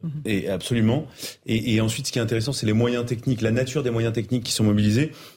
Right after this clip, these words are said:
Speaker 2: Donc il y a des membres, par exemple, de, de l'I R C G N, l'Institut, euh, donc c'est, c'est un peu la, c'est la police scientifique de la
Speaker 1: Police
Speaker 2: gendarmerie.
Speaker 1: scientifique, ouais.
Speaker 2: Et, et la gendarmerie, euh, dispose d'un, d'un, de moyens,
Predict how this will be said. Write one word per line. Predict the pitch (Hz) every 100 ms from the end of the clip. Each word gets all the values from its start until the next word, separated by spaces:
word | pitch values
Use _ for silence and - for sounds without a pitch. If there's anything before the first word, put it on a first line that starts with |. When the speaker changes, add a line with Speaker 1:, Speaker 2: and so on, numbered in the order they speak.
| -
Speaker 2:
Donc | 107
il |
y | 113
a |
des | 107
membres, | 113 127 107 101
par | 104 104
exemple, | 104
de, | 98 95
de | 90 92
l'I | 95 113
R | 113
C | -
G | 101 113
N, | 113 101
l'Institut, | 101 104 - 117 117 - -
euh, | 92 90
donc | 92 95
c'est, | 101
c'est | -
un | 98
peu | 92
la, | 117 107
c'est | -
la | 104
police | 104 110 -
scientifique | 110 - 98 110 95
de |
la | 95
Speaker 1:
Police | 92 92
Speaker 2:
gendarmerie. | 92 98 104 147
Speaker 1:
scientifique, | 151 139 - -
ouais. | 113
Speaker 2:
Et, | 113 120 110
et |
la | 107 117
gendarmerie, | 127 123 120 113 123 160 147 107
euh, | 107 95 98 98 90 87 90 98
dispose | 101 110 156 143
d'un, | 113 104 95 90
d'un, | 92 87 87
de | 85 82 101
moyens, | 110 117 123